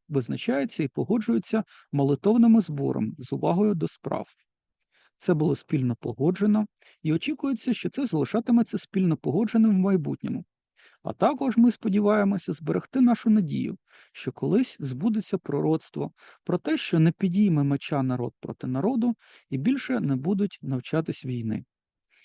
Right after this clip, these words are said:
Як сказано у Ісаї, глава друга, вірш четвертий, та Міхея, глава четверта, вірш третій.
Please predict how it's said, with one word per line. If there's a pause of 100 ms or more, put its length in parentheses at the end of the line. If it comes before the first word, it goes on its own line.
(280)
Як
сказано
у
Ісаї,
глава
друга,
вірш
четвертий, (500)
та (100)
Міхея, (760)
глава
четверта,
вірш
третій.